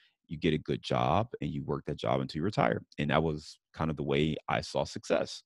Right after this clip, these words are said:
So that's what I did. You know, I went out, and everyone that I could see who was quote unquote successful, that was their blueprint. So that's what I set out to do. And in reading that book,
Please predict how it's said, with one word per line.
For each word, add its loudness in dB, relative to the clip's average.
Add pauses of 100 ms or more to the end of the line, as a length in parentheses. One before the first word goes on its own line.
So -6
that's -2
what 2
I 4 (120)
did. 2
You -8
know, -4
I 0
went -2
out, 2
and -2
everyone 4
that 4
I 6
could -4
see 0 (380)
who 2
was 2
quote 0
unquote -2
successful, -2 (280)
that 2
was 2
their 4
blueprint. -2
So 2
that's 4
what 6
I 8
set 2
out 2
to -14
do. -2 (420)
And 4
in 2
reading 6
that 6
book, 8